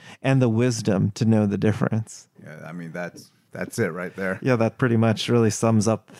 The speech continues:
Speaker 1: the book, but
Speaker 2: Yeah.
Speaker 1: it's great because they take a lot of great stories,
Speaker 2: Yeah.
Speaker 1: but I think that this quote and prayer really kind of summarizes
Speaker 2: Yeah.
Speaker 1: the
Speaker 2: And one thing, you know, I, even as a form, I used to be a newspaper writer, so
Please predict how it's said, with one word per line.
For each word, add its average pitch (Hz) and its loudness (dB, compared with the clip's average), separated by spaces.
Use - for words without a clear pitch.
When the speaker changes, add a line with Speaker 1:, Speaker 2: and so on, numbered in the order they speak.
Speaker 1:
the 117 -4
book, 113 0
but 104 0
Speaker 2:
Yeah. 120 4
Speaker 1:
it's - -2
great 135 4
because 98 -2
they 110 4
take 110 -4
a - -4
lot 107 2
of 104 -2
great 107 -2
stories, 110 2
Speaker 2:
Yeah. - -8
Speaker 1:
but - -4
I 104 0
think 113 -6
that 104 -8
this 113 -6
quote 120 4
and 107 2
prayer 104 4
really 107 2
kind 101 0
of 98 -2
summarizes 107 0
Speaker 2:
Yeah. - -8
Speaker 1:
the 110 -4
Speaker 2:
And 135 0
one 185 4
thing, 208 0
you 151 0
know, 127 4
I, 113 2
even 160 -2
as 131 4
a 110 2
form, 113 0
I 104 4
used 110 2
to 113 0
be 107 4
a 92 2
newspaper 95 0
writer, 85 -4
so 95 -8